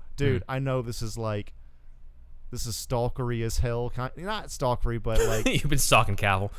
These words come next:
Speaker 1: No, but whenever, whenever I was super into, um, you know, Man of Steel, and, you know, we talked about, you know, the Man of Steel episodes are coming up, uh, very
Speaker 2: Mm-hmm.
Speaker 1: soon. Um, just a little extra thing there. I just thought of this. I did, like, a Google Street View of Jersey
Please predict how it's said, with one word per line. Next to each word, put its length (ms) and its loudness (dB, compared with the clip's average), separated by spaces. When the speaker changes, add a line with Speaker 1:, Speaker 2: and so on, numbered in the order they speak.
Speaker 1:
No, 160 6
but 220 2
whenever, 540 2
whenever 340 2
I 20 4
was 140 0
super 420 -2
into, 720 -4
um, 300 -4
you 80 -4
know, 120 -2
Man 260 -2
of 80 0
Steel, 360 -2
and, 160 -4
you 100 -8
know, 120 -4
we 100 -4
talked 220 0
about, 320 -4
you 180 -8
know, 60 -6
the 100 -6
Man 160 -4
of 60 -4
Steel 160 -6
episodes 340 -4
are 60 -6
coming 320 -6
up, 180 -4
uh, 200 -6
very 220 -6
Speaker 2:
Mm-hmm. 100 -2
Speaker 1:
soon. 280 0
Um, 400 -2
just 240 -4
a 20 -2
little 340 0
extra 400 0
thing 280 0
there. 100 0
I 40 2
just 140 -6
thought 200 8
of 80 0
this. 340 -4
I 160 4
did, 260 6
like, 220 0
a 80 0
Google 320 -2
Street 400 -2
View 440 -2
of 220 -4
Jersey 680 0